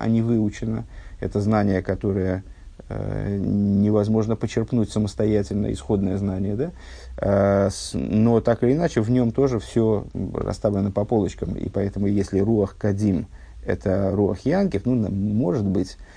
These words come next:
э, это учится из того, что Кадим – это как Кодум, то есть пер-, первичный, исходный,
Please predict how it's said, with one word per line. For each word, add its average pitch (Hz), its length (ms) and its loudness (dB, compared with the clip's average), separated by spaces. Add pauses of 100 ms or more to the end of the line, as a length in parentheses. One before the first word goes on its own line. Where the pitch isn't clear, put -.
(220)
э, 92 460 2
это 98 140 -2
учится 107 400 0
из 95 100 -2
того, 98 240 0
что 101 160 -6
Кадим – 98 500 0 (160)
это - 240 -4
как 90 200 -6 (140)
Кодум, 147 440 0 (320)
то 87 60 -4
есть 87 140 -6
пер-, 101 200 0
первичный, 110 680 0
исходный, 127 640 -2